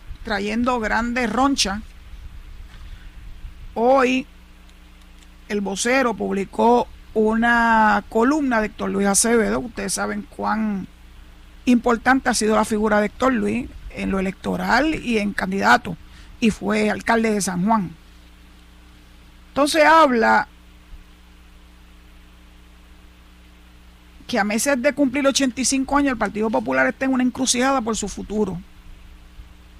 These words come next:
Dice que tiene dos grandes retos: definir mensajes fieles a su misión central,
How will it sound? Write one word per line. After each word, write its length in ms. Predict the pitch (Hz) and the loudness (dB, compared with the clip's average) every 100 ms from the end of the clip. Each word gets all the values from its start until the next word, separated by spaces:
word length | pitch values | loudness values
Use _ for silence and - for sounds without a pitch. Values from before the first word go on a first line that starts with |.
| - - - - - - - - - - - - - - | -20 -20 -20 -20 -20 -20 -20 -20 -20 -20 -20 -20 -16 -4
Dice 320 | 240 262 302 | -2 2 2
que 120 | 262 | 2
tiene 220 | 262 277 | 2 4
dos 140 | 262 269 | 4 4
grandes 340 | 277 269 269 | 4 4 4
retos: 380 | 214 202 - 170 - - - - - - - - | 2 0 -4 -8 -10 -16 -18 -20 -20 -20 -20 -12
definir 480 | 208 220 220 226 285 | -4 -2 0 0 2
mensajes 480 | 285 294 285 285 277 | 2 2 4 4 2
fieles 280 | 262 269 269 | 0 0 2
a 120 | 254 | 2
su 100 | 254 | 0
misión 380 | 233 220 247 254 | 0 0 0 0
central, 540 | 262 226 240 254 254 | 0 -2 2 2 0